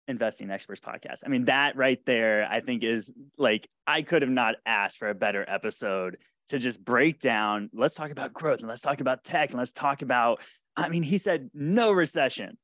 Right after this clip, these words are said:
right? Very firm, very confident, very, like, just laid it out. Employment strong. Obviously, we've got, uh, about fifty-eight minutes here until the F O M C decision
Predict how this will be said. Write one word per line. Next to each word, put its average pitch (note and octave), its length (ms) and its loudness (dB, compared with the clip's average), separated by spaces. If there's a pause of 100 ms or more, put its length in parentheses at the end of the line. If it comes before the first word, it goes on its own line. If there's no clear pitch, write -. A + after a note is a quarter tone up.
right? F#3+ 400 0
Very F#3+ 440 4
firm, D3 380 0
very F3+ 280 4
confident, C3 640 -2
very, F3+ 260 6
like, C3+ 200 0
just A#2 200 -14
laid D3+ 300 4
it C#3+ 100 2
out. A#2 380 2
Employment D3 560 -2
strong. A#2 600 0 (380)
Obviously, A2 540 0
we've G#2+ 160 -2
got, G#2 300 4
uh, G2+ 360 4
about F#2+ 220 -2 (140)
fifty-eight A2+ 400 0
minutes G#2+ 420 -2
here G2 380 -2 (320)
until G2+ 480 -2
the F#2 160 -4
F G#2 160 -4
O G#2 100 0
M G2 100 -4
C G2+ 280 -8
decision F#2+ 520 -6